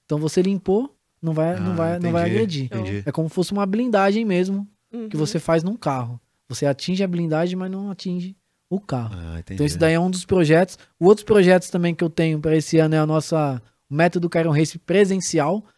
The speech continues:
Speaker 1: Quando eu criei o, o online foi devido à pandemia, mas o meu maior sonho era reunir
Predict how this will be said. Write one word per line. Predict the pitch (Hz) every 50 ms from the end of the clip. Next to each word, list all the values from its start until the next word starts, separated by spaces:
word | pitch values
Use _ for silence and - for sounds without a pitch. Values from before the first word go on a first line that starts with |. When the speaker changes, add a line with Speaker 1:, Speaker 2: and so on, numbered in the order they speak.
| _ _ _
Speaker 1:
Quando | - 180 180
eu | 190 196
criei | 185 202 196 190 190 190 185 185
o, | 180 175 175 170 170 185 185
o | 165
online | 165 170 165 160 160 160 160 160 160 160 147
foi | - 165
devido | 156 160 156 147 160 160
à | 160
pandemia, | 156 - 170 165 165 170 160 165 175 185
mas | 180 180 175 165
o | 180
meu | 175 175
maior | 170 175 175 180 202 214
sonho | - - - 180 185 196 220 247 247 - _ _ _ _ _ -
era | 160 160 170 170
reunir | 156 151 170 190 185 185 180 180 180 190 208 226 233 240